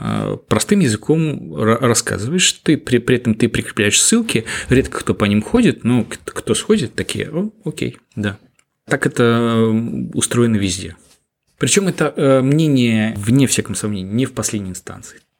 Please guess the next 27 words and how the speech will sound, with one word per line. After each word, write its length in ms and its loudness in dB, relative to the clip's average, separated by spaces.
Оговариваюсь, 580 4
что 400 2
там 160 -2
это 200 -2
не 120 6
руководство 400 2
по 80 -2
диагностике 540 0
и 20 4
лечению. 640 -2
То 100 -6
есть 260 -10
есть, 520 0
э, 300 -4
какие-то 600 0
другие 340 2
позиции, 440 2
при 120 2
этом 200 0
ещё 220 2
и, 340 2
э, 100 0
мнение 760 6
медицинской 540 2
науки 280 4
расходится. 840 -2
И 520 2